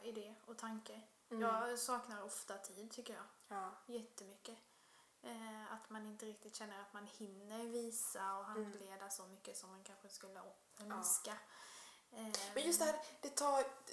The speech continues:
Speaker 2: vi har pratat om det här, det tar tid när man är nyfödd, det tar tid när man är student. Det tar
Speaker 1: Mm.
Speaker 2: ju tid att blanda antibiotika.
Speaker 1: Mm.
Speaker 2: Det tar ju aldrig så lång tid att blanda Clafuran ett gram som när man är student.
Speaker 1: Nej.
Speaker 2: Ja, men så, så är det ju.
Speaker 1: Mm.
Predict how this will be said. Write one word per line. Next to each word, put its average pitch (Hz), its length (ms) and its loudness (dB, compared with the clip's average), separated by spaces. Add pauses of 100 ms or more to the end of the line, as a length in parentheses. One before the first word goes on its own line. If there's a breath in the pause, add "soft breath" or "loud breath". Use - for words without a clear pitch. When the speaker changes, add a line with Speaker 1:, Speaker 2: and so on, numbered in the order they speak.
(140)
Speaker 2:
vi 294 80 -2
har 294 60 0
pratat 269 320 8
om 240 100 4
det 214 60 2
här, - 240 0
det 254 60 2
tar 262 160 4
tid 262 380 4
när 247 80 6
man 240 120 4
är 233 40 4
nyfödd, 220 400 2
det 202 80 -2
tar 202 120 -2
tid 190 220 -6
när 175 60 -8
man 180 100 -8
är 190 60 -6
student. 214 360 -2
Det 254 60 2
tar 269 340 8
Speaker 1:
Mm. 254 120 8
Speaker 2:
ju 254 60 -2
tid 196 260 4
att 196 100 -2
blanda 202 380 4
antibiotika. 214 960 4
Speaker 1:
Mm. 226 220 -4
Speaker 2:
Det 233 80 4
tar 254 140 8
ju 247 80 10
aldrig 254 440 10
så 220 240 12
lång 202 280 4
tid 208 280 6
att 196 120 -2
blanda 196 320 0
Clafuran 202 640 2 (300 loud breath)
ett - 280 -2
gram 202 500 4
som 196 220 6
när 208 160 0
man 208 160 4
är 196 80 0
student. - 760 6
Speaker 1:
Nej. 220 240 2 (200 loud breath)
Speaker 2:
Ja, 233 100 8
men 247 120 12
så, - 100 12
så 330 140 12
är - 220 6
det - 60 -2
ju. 233 120 2
Speaker 1:
Mm. 240 180 0